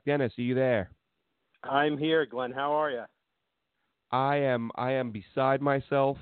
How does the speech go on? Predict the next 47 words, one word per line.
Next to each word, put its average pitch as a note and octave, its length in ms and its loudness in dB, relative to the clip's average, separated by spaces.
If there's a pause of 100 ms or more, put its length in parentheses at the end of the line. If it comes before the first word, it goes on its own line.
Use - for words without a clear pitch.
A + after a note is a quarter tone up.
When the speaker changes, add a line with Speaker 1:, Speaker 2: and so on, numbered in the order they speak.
(340)
Speaker 1:
I A2 160 -2
thank B2+ 340 -2
you A2+ 100 -8
so C3+ 100 0
much C3 240 -2
for A2 80 -4
joining C3 460 0
us. C3 160 2 (800)
I G#2 180 -2
saw B2 200 2
a - 20 0
lot B2 200 2
of A2 80 -4
your A2 100 -4
takes A#2 340 -8
on A2 160 -4
Twitter. A#2+ 520 -2 (100)
I G#2+ 100 0
think A#2 300 -4
you A#2 160 -2
were G#2+ 240 0
on A#2 200 0
the G#2 60 -2
money. A#2+ 380 0 (1080)
I G#2 300 2
said, A2+ 240 2
you A#2+ 80 2
know, A2 160 4
we A#2 220 0
had B2+ 160 -2
this A#2 100 -6
discussion B2 480 -6
a A2+ 40 -4
few B2 200 -4
weeks B2 240 -4
ago B2 240 2
with, A2 260 -2
uh, G#2+ 280 2 (640)
b-, B2 140 2
between A#2 340 0
myself A#2 340 0
and A#2 100 -2
Alex A#2+ 280 0
Varallo, A2+ 440 0
my G2+ 140 -4
co-host A2+ 480 -2
who G2 80 -10